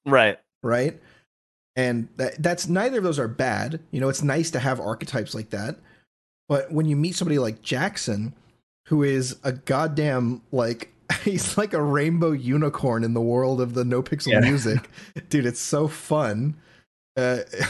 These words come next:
Speaker 2: <laughs> I honestly, I'm surprised that you haven't made a, like, a track with the Littleman yet, 'cause that feels so, like, on key.
Speaker 1: Oh, man.
Speaker 2: <laughs>
Speaker 1: It
Speaker 2: That
Speaker 1: just,
Speaker 2: would be
Speaker 1: it, it
Speaker 2: so
Speaker 1: hasn't happened
Speaker 2: good.
Speaker 1: yet, but, uh,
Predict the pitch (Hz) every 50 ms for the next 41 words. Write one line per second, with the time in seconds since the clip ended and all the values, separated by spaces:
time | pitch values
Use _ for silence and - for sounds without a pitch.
0 | - - 196 170 - - - - - - - - - 156 160 165 175 202 214 208
1 | - 196 170 151 156 - 180 147 - - 147 151 165 175 165 151 160 143 151 147
2 | 143 151 151 - 135 151 143 143 147 139 127 117 117 117 87 113 131 127 - 151
3 | - - - 131 127 131 131 - 117 - - 113 113 110 127 135 135 120 113 104
4 | 104 101 101 98 - - - 120 123 120 - 147 131 120 - - - 123 123 123
5 | 120 123 113 107 - - - - - 156 131 127 131 120 - - 110 104 101 101
6 | - - 101 - - 185 - 175 - - - 247 285 220 - - 117 113 - 180
7 | - - 208 127 120 - - - 139 139 123 131 131 143 143 147 135 135 131 127
8 | 127 123 117 107 101 98 95 90 - - 104 101 95 92